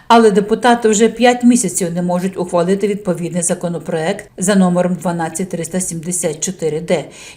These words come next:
який прийнятий за основу ще дванадцятого лютого дві тисячі двадцять п'ятого року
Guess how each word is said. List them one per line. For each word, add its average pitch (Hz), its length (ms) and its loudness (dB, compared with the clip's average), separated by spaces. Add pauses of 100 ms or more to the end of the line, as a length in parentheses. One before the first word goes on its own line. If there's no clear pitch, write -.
який 196 340 0
прийнятий 208 520 2
за 175 160 2
основу 220 540 0
ще 196 220 -2
дванадцятого 254 720 -2
лютого 202 420 -2
дві 175 160 -6
тисячі 185 340 -4
двадцять 170 380 -4
п'ятого 180 400 0
року 151 300 -2